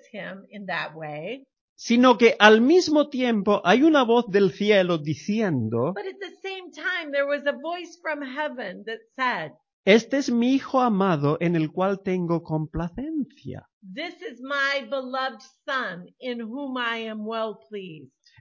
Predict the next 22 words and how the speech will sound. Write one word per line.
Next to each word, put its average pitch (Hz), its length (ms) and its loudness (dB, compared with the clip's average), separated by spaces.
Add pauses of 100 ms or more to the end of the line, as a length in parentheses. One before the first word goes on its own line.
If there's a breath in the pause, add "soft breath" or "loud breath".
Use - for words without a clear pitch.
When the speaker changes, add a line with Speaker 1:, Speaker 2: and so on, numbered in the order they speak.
(100)
Speaker 2:
Es 277 200 6
decir, 233 640 0
es 180 340 2
Dios 330 400 4
quien 233 260 -2
está 233 460 0
escogiendo 202 1080 -4 (120)
el 175 420 2 (100)
Cordero 165 640 2
de 139 120 -2
la 127 200 -2
Pascua. 180 640 -12 (200)
Speaker 1:
In 349 160 -12 (140)
other 302 220 -8
words, 202 320 -10 (180)
God 339 380 0 (100)
was 403 220 -8
the 381 80 -8
one 320 480 -4
who 302 180 -10
was 320 320 -14
choosing 247 840 -12